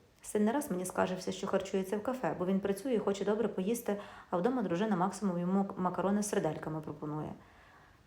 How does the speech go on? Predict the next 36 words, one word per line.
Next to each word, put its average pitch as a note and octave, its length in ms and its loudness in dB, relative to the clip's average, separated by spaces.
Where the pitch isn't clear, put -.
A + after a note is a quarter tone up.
Діти B3 220 0
теж C#4+ 240 2
не F#3+ 60 2
мали F3+ 180 4
правильного F#3 500 2
режиму F#3 360 0
харчування, A#3 500 -2
тому G#3+ 220 0
старша G#3 360 0
внучка G3 340 0
вже G3 160 2
має G3 220 2
проблеми D#3+ 420 0
із E3+ 60 -2
здоров'ям. E3+ 420 2
Я C#4 100 4
в C#4 40 4
їхню B3+ 240 -2
сім'ю G#3+ 260 0
ніколи A3 320 2
не F3 100 2
вмішувалася, F3+ 540 0
сподівалася, G3 580 0
що G3 140 -4
все G3 180 0
буде G#3+ 180 -2
добре. F3 360 2
Але D4+ 200 4
дива F#3 220 8
не G#3 100 4
сталося. D3+ 600 -2
Син D#4 300 -2
нещодавно G#3 480 2
пішов F#3 280 -2
з - 60 -6
сім'ї. E3+ 320 -4